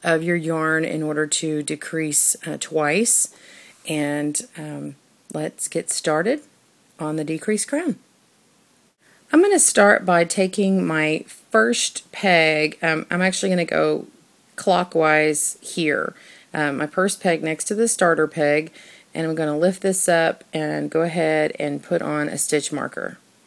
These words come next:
Again, just using a rubber band here. Put it back on. Now, I'm going to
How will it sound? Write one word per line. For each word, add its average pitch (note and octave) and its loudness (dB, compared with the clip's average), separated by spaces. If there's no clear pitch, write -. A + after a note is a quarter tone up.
Again, C#3+ -4
just D#3 -6
using F3 -2
a E3+ -2
rubber D#3+ -2
band C#3 -4
here. C#3 -4
Put - -4
it - -10
back F3+ 0
on. C#3 -4
Now, D#3 -2
I'm E3 -4
going E3+ 0
to E3 2